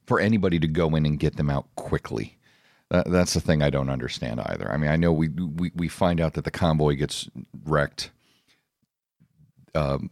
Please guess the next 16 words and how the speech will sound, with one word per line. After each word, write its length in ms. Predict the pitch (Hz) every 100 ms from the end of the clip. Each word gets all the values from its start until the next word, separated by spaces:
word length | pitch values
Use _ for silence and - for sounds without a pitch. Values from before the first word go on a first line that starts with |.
| -
Aram 520 | 80 78 78 78 78
and 240 | 73 71 69
Park 260 | 95 78
go 140 | - 76
to 80 | 69
check 400 | - - 92 82
it 80 |
out. 320 | 73 58 55 -
I 80 | 90
don't 100 | 95
know 80 | 90
why 520 | 85 80 78 78 78
the 160 | 71 73
full 240 | - 78
force 400 | - 82 69 -
of, 220 | 71 -